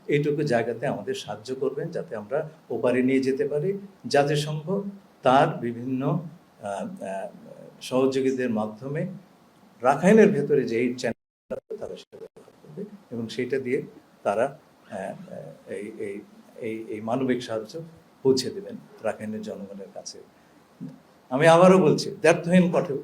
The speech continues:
কণ্ঠে বলছি এবং আপনারা সেটা প্রমাণ করেন, প্রমাণ করতে পারবেন, যোগাযোগ করলেই পারবেন।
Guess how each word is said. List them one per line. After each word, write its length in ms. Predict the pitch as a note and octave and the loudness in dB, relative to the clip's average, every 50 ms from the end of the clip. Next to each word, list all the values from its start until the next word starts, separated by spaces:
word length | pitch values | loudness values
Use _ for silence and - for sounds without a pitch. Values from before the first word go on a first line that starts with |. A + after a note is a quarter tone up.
| - | -8
কণ্ঠে 280 | - C3+ C3 B2 C3 C3+ | -8 -6 -6 -2 -2 0
বলছি 360 | C3 C3 A#2+ - - D#3 D3+ D#3+ - - _ _ _ _ _ _ _ _ _ _ _ _ _ _ _ _ _ _ _ _ _ _ _ _ _ _ _ _ _ _ _ - | 0 0 -2 -4 -4 -8 -10 -10 -14 -20 _ _ _ _ _ _ _ _ _ _ _ _ _ _ _ _ _ _ _ _ _ _ _ _ _ _ _ _ _ _ _ 4
এবং 160 | D#3+ F3+ F3+ | 8 10 10
আপনারা 280 | E3+ F3 F#3 F#3 F#3+ | 10 10 8 6 4
সেটা 180 | - F#3 F3+ F3+ | 4 4 2 2
প্রমাণ 260 | F3+ F3+ F#3 F#3+ F3+ | 4 6 6 6 6
করেন, 260 | - D3+ A#2+ G2 F#2 - - - - - _ _ _ _ _ _ _ _ _ _ _ _ _ | 6 4 4 2 0 -4 -6 -10 -16 -20 _ _ _ _ _ _ _ _ _ _ _ _ _
প্রমাণ 220 | - E3 F3 F3 | 0 0 0 2
করতে 200 | - - F3+ - | 2 0 0 4
পারবেন, 340 | - D3+ A#2+ A2 A2 - - - - - | 4 4 4 4 2 -2 -4 -6 -10 -4
যোগাযোগ 380 | A#2+ C#3+ D3 D#3 D3 D#3 D3+ D3+ | 2 6 6 6 6 6 4 2
করলেই 220 | D#3 D3 C#3+ E3 | 2 2 2 2
পারবেন। 260 | C3+ A2+ F#2 F2 F#2 | 2 2 0 -2 -6